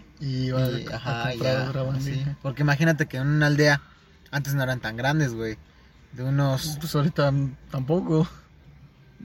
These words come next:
Speaker 1: Creo que ya ni hay aldeas.
Speaker 2: No, o sea, <coughs> las pseudociudades, güey. O sea, si lo ves de ese modo, las pseudociudades,
Speaker 1: Ajá.
Speaker 2: no sé, güey, estarían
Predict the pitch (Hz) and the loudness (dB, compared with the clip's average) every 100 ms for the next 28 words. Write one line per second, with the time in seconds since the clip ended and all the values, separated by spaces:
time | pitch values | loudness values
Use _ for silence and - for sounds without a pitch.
0 | - 151 139 143 139 180 143 135 127 139 | -8 -6 -2 2 4 4 4 2 2 0
1 | 165 156 160 - - - - - 240 208 | 2 0 -4 -8 -20 -4 4 8 8 8
2 | 196 165 - 220 - - - - - - | 6 6 6 4 6 2 6 4 4 0
3 | - 587 - 640 - 587 - - - 392 | 2 2 6 8 10 8 8 8 8 8
4 | 208 180 175 196 185 165 156 175 160 180 | 8 6 6 4 4 4 2 2 4 4
5 | 180 143 120 113 127 - - 143 135 143 | 4 0 -4 -6 -8 -12 -14 -10 -8 -4
6 | 135 147 151 151 135 135 117 104 107 127 | -2 0 0 0 -4 -4 -4 -6 -8 -8
7 | 117 117 123 120 120 - - 139 123 135 | -8 -8 -8 -8 -8 -10 -6 -4 0 0
8 | 175 320 - 160 135 131 127 - - - | 0 -4 -6 -4 -2 -4 -6 -12 -20 -20
9 | - _ _ - - _ - - - 120 | -20 _ _ -20 -20 _ -20 -20 -16 -12
10 | 113 - 123 135 120 104 92 107 110 113 | -10 -6 -2 -2 -2 -4 -6 -6 -4 -4
11 | 113 104 | -4 -8